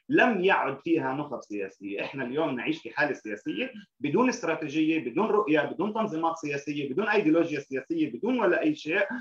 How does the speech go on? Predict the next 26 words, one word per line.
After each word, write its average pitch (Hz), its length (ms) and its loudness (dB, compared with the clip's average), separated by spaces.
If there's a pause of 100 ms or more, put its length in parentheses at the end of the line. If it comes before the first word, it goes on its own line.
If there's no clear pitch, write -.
(160)
وفي 285 240 6
المقابل 294 640 6
بؤرة 233 480 4
الأمل 208 520 2 (640)
هي 214 320 4
إنه 190 220 0
اكتشفنا 226 640 4
إنه 185 180 0
الأجيال 165 680 4
اللي 143 320 -2
إحنا 151 280 -4
جيلنا، 147 640 -4
خلينا 107 300 -8
نحكي، 127 640 -10 (460)
اليوم 233 540 6
في 247 140 4
عنده 233 300 0
طاقات 165 640 4
اللي 160 200 4
قادرة 170 680 4 (100)
وعندها 160 560 0
ال-، 139 380 -6
ال-، 117 340 -8
عندها 165 240 2
المعرفة 190 560 4
الكافية 135 520 -4